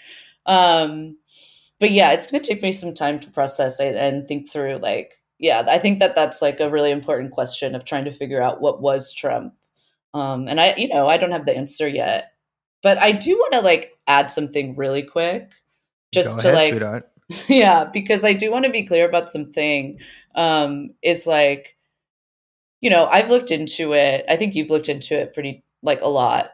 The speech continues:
Speaker 1: um, but into the claims of election fraud specifically
Speaker 2: Yeah.
Speaker 1: that, like, people on the right are making. And I, I, you know,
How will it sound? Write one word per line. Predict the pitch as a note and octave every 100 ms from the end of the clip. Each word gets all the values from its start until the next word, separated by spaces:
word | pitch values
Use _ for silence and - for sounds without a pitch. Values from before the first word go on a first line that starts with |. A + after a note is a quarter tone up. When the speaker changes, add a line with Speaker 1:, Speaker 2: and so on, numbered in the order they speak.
| -
Speaker 1:
um, | D3 C#3 C#3 C3+ C3+ -
but | F3 F3
into | F#3+ F#3+
the | E3+
claims | E3 D3+ D3
of | D3
election | C#3 C#3 - D#3+
fraud | E3 D#3 D#3
specifically | - D3+ - - D#3+ C#3+ G3
Speaker 2:
Yeah. |
Speaker 1:
that, | F3+ -
like, | D3+ D3
people | E3+ D#3+ D#3
on |
the | D3+
right | D3 C#3+ -
are |
making. | F3 F3 - G#3 A3
And | G3+ E3+
I, | D#3+ -
I, | F#3+
you | F3+
know, | D#3 D3